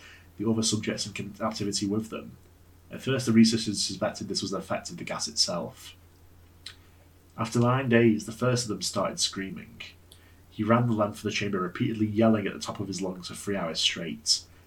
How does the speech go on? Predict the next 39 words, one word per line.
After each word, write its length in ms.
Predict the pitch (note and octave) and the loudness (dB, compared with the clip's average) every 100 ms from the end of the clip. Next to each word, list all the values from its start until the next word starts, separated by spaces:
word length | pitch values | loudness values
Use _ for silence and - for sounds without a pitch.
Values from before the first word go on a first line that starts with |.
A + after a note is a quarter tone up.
| - - | -20 -8
He 60 | |
continued 360 | G#2+ A#2+ B2+ G#2+ | -4 0 2 2
attempting 360 | - B2 A2+ | 0 -2 -2
to 80 | - | 0
scream, 320 | - - E2+ | 0 0 -6
but 80 | E2+ | -6
was 120 | E2+ | -6
only 180 | G2+ A2+ | 0 2
able 140 | A2 - | 2 0
to 80 | |
produce 340 | G2 F2+ F2+ G2 | -6 -4 -4 -6
occasional 440 | A2+ G2 F2 F2 | -8 -6 -6 -6
squeaks. 840 | E2+ - - D#2 - - - - - - - - - - - | -4 -4 -4 -8 -6 0 0 0 -6 -20 -20 -20 -20 -16 2
The 80 | |
researchers 540 | A2 A#2+ A#2+ A2 - - | 6 6 6 4 2 -2
postulated 540 | C#3 B2+ A2 F#2+ - | -2 -2 0 0 0
that 40 | - | -2
he 60 | G2+ | -4
had 120 | - | 0
physically 380 | A2+ A2+ A2+ A2 | 2 4 4 2
torn 340 | - A2+ F2+ | 2 -2 -2
his 100 | E2+ | -4
vocal 340 | F2+ F#2 F2+ | -6 -6 -6
cords. 680 | F2+ E2+ - - - - - - - - - - - - - - - - | -8 -8 -10 -4 0 0 -2 -14 -20 -20 -20 -20 -20 -20 -20 -12 -10 -10
The 80 | F2 | -10
most 220 | F#2+ F2+ | -8 -4
surprising 480 | - - A#2+ C3 G#2+ | -4 0 2 2 0
thing 180 | - F2+ | -2 -4
about 140 | F2+ | -2
his 100 | - | -4
behaviour 420 | - F2 E2 - E2+ | -4 -6 -6 -6 -4
is 120 | - | -4
how 100 | F#2 | -2
the 140 | G2 | -4
other 120 | F#2 | -6
captives 460 | F2+ - - - - | -8 -8 -8 -8 -4
reacted 340 | F#2+ - - - | -2 -2 -4 -10
to 140 | A2+ | -10
it, 320 | - - - | -10 -6 -6